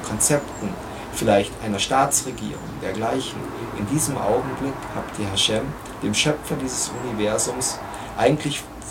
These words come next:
von seinem Thron, also von dem Thron, auf dem ihr ihn sehen solltet, gestoßen. Ein ganz, ganz böser Verstoß. Und ihr müsst jetzt daher verstehen,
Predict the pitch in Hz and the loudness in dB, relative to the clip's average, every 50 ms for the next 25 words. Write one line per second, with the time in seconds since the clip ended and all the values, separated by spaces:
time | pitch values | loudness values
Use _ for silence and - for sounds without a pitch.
0 | - - - 139 160 160 147 - 127 131 131 139 135 131 120 - - - 131 135 | -2 4 6 6 8 8 8 6 6 6 4 4 2 0 -2 -4 -6 -2 2 2
1 | 139 131 110 98 - - 101 107 104 - - 127 135 135 135 131 127 - - - | 4 4 2 0 -2 -4 -6 -6 -6 -4 -2 -2 0 0 0 0 -2 -2 0 2
2 | 131 143 156 151 - - - - - 131 127 131 127 - - 131 147 160 143 - | 4 4 4 4 2 0 0 -2 -2 0 0 0 -2 -4 -4 0 2 2 2 2
3 | - 131 127 113 117 123 131 143 139 127 120 113 - - - 107 - - - 110 | 0 -2 -2 -2 -2 0 0 2 2 2 2 2 2 2 0 -4 -8 -8 -6 -4
4 | - - - 113 - - - - - - - - - - - - - - - - | -4 -2 -2 0 0 0 2 2 0 0 -2 -6 -10 -12 -14 -14 -14 -14 -14 -10
5 | - - 110 110 110 107 - - 107 117 131 147 151 - - - - - - - | -6 -4 -2 -2 -2 -4 -2 -2 0 0 0 0 0 0 0 0 0 -2 -6 -8
6 | - - - - 185 185 - - - - - - - - - 131 131 127 131 131 | -10 -6 -4 -4 -4 -4 -4 -4 -4 -2 -4 -4 -4 2 4 6 6 6 6 4
7 | - - - - - - - 110 - - - - 107 98 98 - - - - 110 | 2 0 -2 -4 -4 -6 -6 -4 -4 -4 -4 -4 -4 -4 -4 -6 -6 -6 -6 -6
8 | 113 113 123 156 170 - - 143 131 - - - 117 117 120 123 - - 139 - | -4 0 2 2 2 2 0 -2 -4 -2 2 4 4 4 4 2 0 -4 -6 -6
9 | - - - 131 151 160 | -6 -4 -2 -2 -2 -2